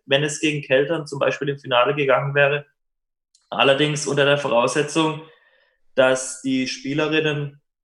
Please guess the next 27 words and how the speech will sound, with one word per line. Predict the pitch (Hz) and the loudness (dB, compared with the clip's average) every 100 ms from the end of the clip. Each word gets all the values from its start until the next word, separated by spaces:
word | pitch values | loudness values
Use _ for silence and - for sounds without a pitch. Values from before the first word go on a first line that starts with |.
| _ - | _ -6
äh, | 117 127 131 127 - - _ _ | 0 2 2 2 -2 -14 _ _
in | 143 143 | -6 -6
Topform | 143 139 - 180 170 | -2 -2 2 0 0
sind | - 156 135 | -2 -2 -2
und | 135 135 | -4 -4
sie | 135 | -2
auch | 117 117 | -2 -2
keine | 120 117 120 117 | -2 -2 -2 -6
Verletzungsprobleme | 110 104 104 127 - 123 113 113 113 | -2 -2 -2 -8 -10 -8 2 2 4
haben | 110 107 107 | 2 2 0
und | 113 | 0
dann | 110 113 | 0 2
tatsächlich | 110 - 113 131 123 | -2 -2 -6 -6 -8
mit | 120 117 | -2 2
der | 110 107 - _ _ _ _ | 4 2 -4 _ _ _ _
vollen | 123 120 | 2 2
Mannschaftsstärke | 110 107 135 127 - 123 117 117 113 110 - - | 2 0 2 2 2 4 4 4 0 0 -14 -2
agieren | 113 117 113 120 127 | -2 2 0 0 0
könnten. | 123 120 104 117 - - _ _ _ _ | -2 -2 -6 -10 -12 -20 _ _ _ _
Äh, | 120 120 117 117 117 | 2 4 4 4 2
ansonsten | 120 120 120 120 - 143 143 139 139 _ _ _ _ _ _ _ | -2 -6 -8 -8 -12 -10 -6 -6 -10 _ _ _ _ _ _ _
hätte | 139 139 139 | 2 2 4
ich | 110 131 - - - - | 2 2 -2 -10 -12 -2
Keltern | 131 127 131 139 139 135 - _ | 2 2 2 2 2 -4 -8 _
in | 143 135 | -2 -2
keiner | 135 123 123 135 | 2 4 4 2
Serie, | 135 123 127 139 135 127 | 2 2 4 4 4 0